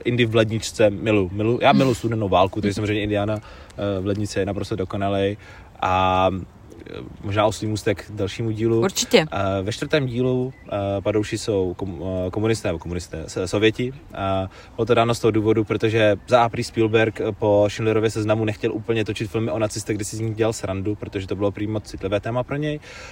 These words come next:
Speaker 1: Eh, Harrison Ford to komentoval nejlíp, že myslím, že jsme nácky vydojili, kde to jde a opravdu jako představa stárnoucích nacistů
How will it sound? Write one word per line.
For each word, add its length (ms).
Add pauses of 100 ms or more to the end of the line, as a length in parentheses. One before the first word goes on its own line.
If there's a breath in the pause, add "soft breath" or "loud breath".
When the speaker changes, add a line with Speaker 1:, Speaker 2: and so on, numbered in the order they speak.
(140 loud breath)
Speaker 1:
Eh, 480
Harrison 280
Ford 160
to 80
komentoval 380
nejlíp, 400 (120)
že 240
myslím, 240
že 80
jsme 160
nácky 300
vydojili, 500
kde 160
to 180
jde 200
a 140
opravdu 300
jako 160
představa 380
stárnoucích 480
nacistů 560